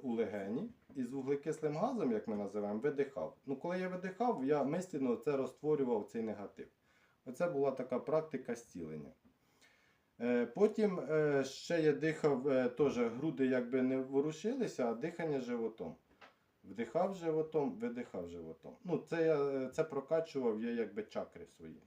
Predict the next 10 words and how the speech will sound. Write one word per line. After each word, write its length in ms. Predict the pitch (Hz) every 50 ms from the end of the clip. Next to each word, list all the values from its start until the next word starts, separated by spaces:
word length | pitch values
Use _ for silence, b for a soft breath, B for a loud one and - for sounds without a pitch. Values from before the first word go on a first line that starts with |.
| -
Ну, 140 | 113 107 90
є, 220 | 85 95 101 98 90
значить, 320 | 87 - 92 90 - -
сім 260 | - - - 214 98
чакр. 400 | - - - 165 - - - - _ _ _ b b b b b b b b b b b -
Я 120 | - 110 127
їх 160 | 135 123 -
так 320 | - - 110 107 - -
от 120 | 98 92 - - _ _ _ _ _ _ _ _ _ _ _ _ _ _
прокачував. 600 | - 107 101 - - 78 - - - - - -